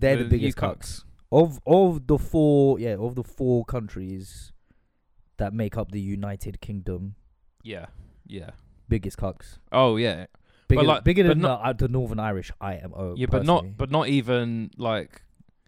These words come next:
Speaker 2: they're so cucked that it, it makes me forget that they are even there.
Speaker 1: Yeah.
Speaker 2: Do you know what I mean?
Speaker 1: Yeah.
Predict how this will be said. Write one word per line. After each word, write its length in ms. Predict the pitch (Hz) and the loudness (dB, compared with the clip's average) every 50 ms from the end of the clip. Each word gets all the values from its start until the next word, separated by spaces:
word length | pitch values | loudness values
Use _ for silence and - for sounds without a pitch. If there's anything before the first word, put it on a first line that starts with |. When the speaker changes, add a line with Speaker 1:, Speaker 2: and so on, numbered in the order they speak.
| _ _ _ _ _ _ _ _ - _ _ _ _ - | _ _ _ _ _ _ _ _ -20 _ _ _ _ -2
Speaker 2:
they're 140 | - 139 131 | 0 0 0
so 340 | - - - 170 165 151 - - - | 0 0 0 0 0 0 -2 -8 -12
cucked 460 | - - 180 143 - - - - - | -4 -2 -2 -2 -2 -4 -14 -16 -10
that 120 | - 135 101 | -6 -6 -6
it, 160 | 98 - - _ _ _ _ _ _ _ _ _ _ _ _ - | -6 -8 -12 _ _ _ _ _ _ _ _ _ _ _ _ -14
it 120 | - - _ _ - | -14 -14 _ _ -6
makes 320 | 135 135 135 - - - | -4 -4 -4 -6 -6 -4
me 100 | 147 135 | -4 -4
forget 400 | 117 - 131 120 143 143 - - | -4 -4 -4 -2 -2 -2 -2 -4
that 160 | 123 120 - | -8 -8 -2
they 240 | 127 127 123 120 120 | 0 0 2 2 0
are 220 | 113 110 120 123 | 0 2 4 4
even 220 | 131 127 110 117 113 | 4 4 2 0 -2
there. 280 | 131 139 104 - - - - - | -2 -4 -4 -6 -8 -14 -10 -4
Speaker 1:
Yeah. 260 | 110 113 110 104 98 | 0 0 0 0 0
Speaker 2:
Do 220 | 92 87 87 82 85 | -2 -4 -6 -8 -8
you 60 | 87 | -6
know 40 | 123 127 | -4 -4
what 40 | 123 | -2
I 40 | 127 | -2
mean? 200 | 143 139 113 98 | -2 -2 -2 -2
Speaker 1:
Yeah. 220 | 95 87 85 | -4 -4 -6